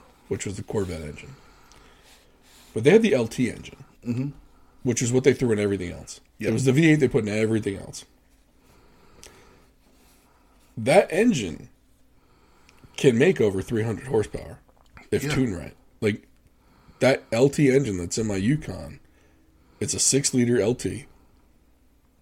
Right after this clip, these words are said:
Speaker 1: makes over three hundred horsepower
Speaker 2: Mm-hmm.
Speaker 1: and over three hundred pound-feet of torque. I feel like you could do really well with that.
Speaker 2: Just that engine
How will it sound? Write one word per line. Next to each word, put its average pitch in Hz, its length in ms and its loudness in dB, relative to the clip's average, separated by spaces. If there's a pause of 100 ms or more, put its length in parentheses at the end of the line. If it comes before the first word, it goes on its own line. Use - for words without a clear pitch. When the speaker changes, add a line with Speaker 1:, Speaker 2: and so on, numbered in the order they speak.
(300)
Speaker 1:
makes 113 260 0
over 104 180 2
three 107 280 -2
hundred 107 240 -2
horsepower - 460 -6 (200)
Speaker 2:
Mm-hmm. 120 220 -6 (340)
Speaker 1:
and 110 120 0
over 101 160 4
three 107 200 -2
hundred 101 280 -6
pound-feet - 400 -6
of - 60 -18
torque. - 220 -16 (1600)
I 160 80 0
feel 302 140 2
like 190 80 6
you 151 180 4
could 123 120 2
do 117 400 2 (120)
really 131 460 6
well 127 240 8
with 98 140 -2
that. - 260 -12 (1000)
Speaker 2:
Just 175 420 6
that 147 300 6
engine 185 540 4